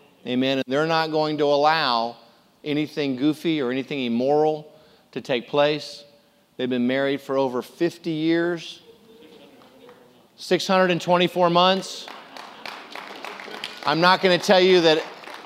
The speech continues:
every m-, month was the Garden of Eden. I'm sure they had their moments. But you know what? Listen to me, and this is for you married people. See, there's stability in the marriage at the top of the church.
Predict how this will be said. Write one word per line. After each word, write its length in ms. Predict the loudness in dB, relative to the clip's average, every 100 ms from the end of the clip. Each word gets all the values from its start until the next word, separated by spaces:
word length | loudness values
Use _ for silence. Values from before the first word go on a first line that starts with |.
| -18 -20 -20 -18 -10 2
every 420 | 4 4 4 4
m-, 240 | 4 0 -4
month 480 | 0 2 2 0 -4
was 280 | -4 -4 -8
the 240 | -6 0
Garden 320 | 4 4 2
of 120 | 0
Eden. 380 | 2 2 0 -2
I'm 120 | -2
sure 240 | -4 -4 0
they 140 | 2
had 260 | 2 2 0
their 100 | -2
moments. 800 | 0 2 0 -2 -6 -10 -12 -18 -20 -20 -20 -20 -20 _ _
But 160 | -6 -2
you 60 |
know 120 | 2 4
what? 320 | 4 2 -6 -20 -6
Listen 300 | -6 -4 -4
to 180 | -2 -2
me, 220 | -4 -8 -6
and 160 | -4
this 160 | -4 -6
is 100 | -10
for 140 | -6
you 140 | -4 -2
married 300 | -2 -2 -2
people. 420 | -4 -6 -10 -12 _ _ _ _ -20 -20 -18
See, 160 | -8
there's 200 | -2 -2
stability 600 | -2 -4 0 2 0 -2
in 100 | -2
the 60 | 0
marriage 460 | 0 0 0 -2 -6
at 80 |
the 60 | -10
top 280 | -6 -6 -6
of 60 |
the 80 | -10
church. 600 | -10 -8 -6 -8 -14 -20